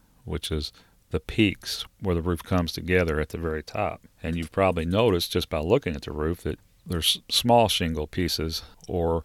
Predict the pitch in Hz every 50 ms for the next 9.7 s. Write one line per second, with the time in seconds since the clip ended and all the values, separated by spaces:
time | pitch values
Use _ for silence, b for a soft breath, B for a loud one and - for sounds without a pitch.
0 | _ - 82 76 - - - 90 87 80 76 - - - 110 107 95 - - -
1 | - - - - 90 87 85 82 82 80 80 82 - - - - 110 101 87 90
2 | 87 87 82 82 - - - 87 87 85 85 85 87 85 85 85 82 85 82 82
3 | 85 85 90 98 98 80 76 76 78 - - b b b b b b b b b
4 | b b _ _ - - 101 - - 117 113 113 104 98 98 92 87 82 78 -
5 | - - 95 92 98 98 92 87 82 78 80 82 80 85 92 120 131 113 101 -
6 | - 90 90 90 85 87 82 82 82 85 82 82 - - - - 123 131 104 90
7 | 80 73 78 82 80 76 78 80 80 - - - - - - 92 98 117 - -
8 | 101 - 87 87 90 87 90 82 80 82 90 90 90 85 82 90 82 80 80 85
9 | 95 104 107 110 107 - - 120 123 110 90 82 -